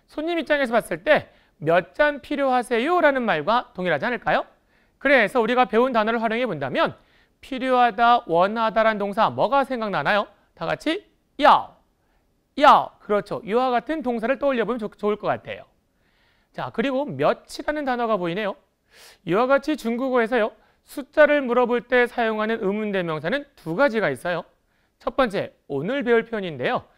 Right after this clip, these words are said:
십 미만의 수를 예상해서 물어볼 때 사용하는 지, 지, 이와 같은 단어가 있습니다. 이걸 한번 활용해 볼까요?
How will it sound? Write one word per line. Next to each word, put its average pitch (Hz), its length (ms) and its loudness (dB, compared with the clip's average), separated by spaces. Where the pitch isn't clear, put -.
십 - 280 -2
미만의 233 640 -2
수를 233 300 -4
예상해서 214 520 -4
물어볼 190 380 -4
때 190 160 -2
사용하는 175 520 -2
지, 151 760 -8
지, 165 720 -6
이와 202 300 -2
같은 226 240 -4
단어가 170 280 -2
있습니다. - 460 -10
이걸 190 240 0
한번 240 200 -2
활용해 247 220 -2
볼까요? 202 360 0